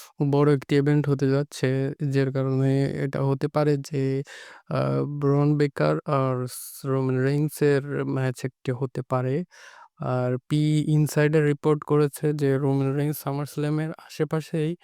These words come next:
যে কোনো শোয়ে রিটার্ন কর-, রিটার্ন করতে পারে। সেটি হতে পারে কালকে মানডে নাইট রতেও রিটার্ন করতে পারে,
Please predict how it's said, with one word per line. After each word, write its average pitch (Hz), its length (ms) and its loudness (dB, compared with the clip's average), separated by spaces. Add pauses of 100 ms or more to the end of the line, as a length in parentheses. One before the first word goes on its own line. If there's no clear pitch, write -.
(300)
যে 143 220 2
কোনো 180 220 4
শোয়ে 151 380 2
রিটার্ন 139 420 2
কর-, - 340 -4
রিটার্ন 147 340 4
করতে 139 280 2
পারে। 131 260 2
সেটি 143 280 0
হতে 147 260 2
পারে 147 220 0
কালকে 143 320 -2
মানডে 139 400 -2
নাইট 139 320 -2
রতেও 143 760 -2
রিটার্ন 135 300 -4
করতে 139 240 -6
পারে, 143 360 -2